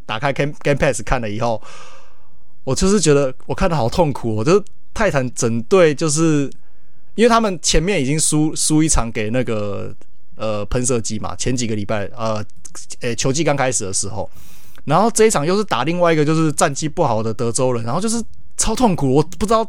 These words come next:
泰坦整队到底在打什么东西耶，就是你们是，你们今年是专门输弱队在劫富济贫是不是？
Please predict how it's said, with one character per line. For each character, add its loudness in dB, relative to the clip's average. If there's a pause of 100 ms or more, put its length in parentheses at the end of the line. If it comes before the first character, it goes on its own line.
泰 2
坦 2
整 0
队 6
到 6
底 6
在 4
打 0
什 0
么 -2
东 2
西 -2
耶， 2
就 2
是 0 (240)
你 -6
们 -4
是， -2 (460)
你 -4
们 -2
今 -2
年 -2
是 -2
专 0
门 -2
输 -2
弱 2
队 0
在 2
劫 -2
富 -4
济 -2
贫 -4
是 -6
不 -4
是？ -4